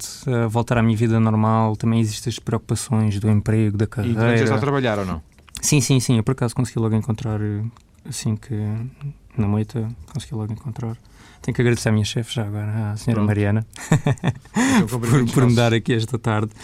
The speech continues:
Speaker 1: Ahm, mas pronto, tive, tive sorte de encontrar logo, ahm,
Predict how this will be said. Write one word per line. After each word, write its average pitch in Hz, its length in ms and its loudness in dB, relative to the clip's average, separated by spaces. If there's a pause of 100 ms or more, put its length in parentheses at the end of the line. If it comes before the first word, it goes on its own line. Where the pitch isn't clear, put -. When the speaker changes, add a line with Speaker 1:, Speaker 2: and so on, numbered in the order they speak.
(680)
Speaker 1:
Ahm, 110 760 2 (580)
mas 139 160 4
pronto, - 240 -6
tive, 104 500 0 (680)
tive 131 200 0
sorte 151 400 0 (260)
de - 80 -4
encontrar 113 360 -2
logo, 135 360 -4 (260)
ahm, 104 760 -2